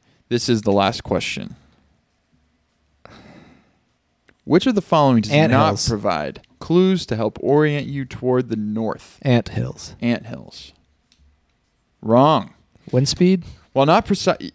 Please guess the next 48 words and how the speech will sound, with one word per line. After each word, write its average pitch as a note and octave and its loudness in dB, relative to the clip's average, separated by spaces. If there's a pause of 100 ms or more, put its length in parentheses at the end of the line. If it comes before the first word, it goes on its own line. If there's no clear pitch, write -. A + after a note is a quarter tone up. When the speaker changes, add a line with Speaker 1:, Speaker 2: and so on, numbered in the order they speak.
Speaker 1:
yes, A#2+ -2
while C3+ 2
not F#3 2
precise D3+ -2
directional A#2+ 0
guides, G2+ 2 (300)
moss C#3 0
on D#3 0
trees D3 -2
and A#2 -4
anthills A#2+ -2 (320)
can B2+ -4
help C3+ -2
you C3+ -10
fi-, - -10 (120)
can B2+ -2
help D3+ 4
you D#3+ -4
to C#3 0
figure C3+ 0
out A2+ 2 (140)
what D#3 2
direction A#2 0
you're A2 0
facing. - -6
In B2 -8
the A#2 0
northern F3 4
hemisphere, C#3+ 0
moss B2+ 0 (340)
in B2+ -2
the A#2+ 4
n-, A#2 -2
on B2+ 2
the A#2+ 2
north C3 2
side C3 0
of G#2+ -2
trees A2+ -2
will A#2 0
often A#2+ -2
be A2 -6
thicker D#3 -2 (420)
because A#2+ 0
that A#2+ 4
side A2+ 2
is G2+ -4
shadier. - -4